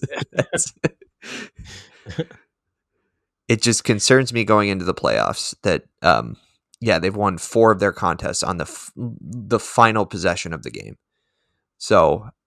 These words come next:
Speaker 2: I guess just kind of temperature check for you. How do you feel, um, going into the playoffs with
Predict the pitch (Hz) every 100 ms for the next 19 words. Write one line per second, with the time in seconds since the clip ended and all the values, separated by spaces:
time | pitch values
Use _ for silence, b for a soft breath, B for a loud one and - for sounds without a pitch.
0 | - - 120 117 107 - 107 98 - 110
1 | 98 - 117 107 - 90 - 95 - 92
2 | 113 98 98 95 92 - 117 87 98 _
3 | _ _ _ _ _ 107 82 78 107 110
4 | 107 98 90 87 98 95 92 - 95